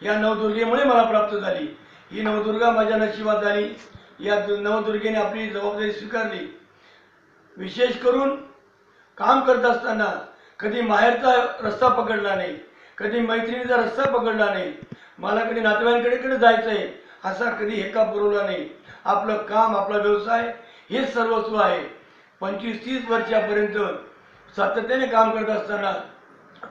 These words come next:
कोणतीही तालभोग मनामध्ये न ठेवता फक्त जिद्द आणि चिकाटी मनाची धरून विकास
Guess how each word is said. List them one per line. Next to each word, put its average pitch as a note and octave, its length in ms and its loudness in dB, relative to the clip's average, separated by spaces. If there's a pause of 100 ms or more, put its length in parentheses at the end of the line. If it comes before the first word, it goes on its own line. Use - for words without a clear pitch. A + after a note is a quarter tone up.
कोणतीही G#3 480 0 (120)
तालभोग G#3+ 480 2
मनामध्ये G#3 440 -2
न G#3 180 -4
ठेवता F#3+ 360 -8 (500)
फक्त F#3 200 -2
जिद्द G#3 400 -2
आणि A#3 220 6
चिकाटी A3 360 2
मनाची G#3 380 -2
धरून G#3+ 340 0 (540)
विकास A#3 500 4